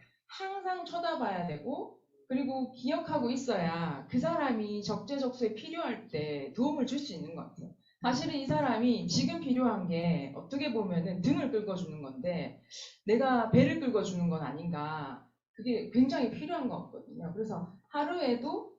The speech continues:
굉장히 여러 번 쳐다보고 소중히 하려 하는 게, 하려, 하려고 하는 게 중요한 것 같아요. 그래서 사실 오전에 못할 수도 있지만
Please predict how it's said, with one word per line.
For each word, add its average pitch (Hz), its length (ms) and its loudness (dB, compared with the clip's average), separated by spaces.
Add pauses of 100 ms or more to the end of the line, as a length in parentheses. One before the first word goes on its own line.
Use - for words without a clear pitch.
굉장히 262 480 4
여러 175 320 0
번 202 480 -6
쳐다보고 269 720 -4
소중히 285 440 -2
하려 208 240 -2
하는 180 300 -4
게, 143 420 -8 (260)
하려, 330 580 0
하려고 262 840 0
하는 302 520 -4
게 165 480 -4 (280)
중요한 285 460 6
것 254 60 2
같아요. - 480 -4 (440)
그래서 214 720 0 (200)
사실 302 560 -2 (140)
오전에 294 400 4
못할 208 340 2
수도 - 160 -8
있지만 214 520 -6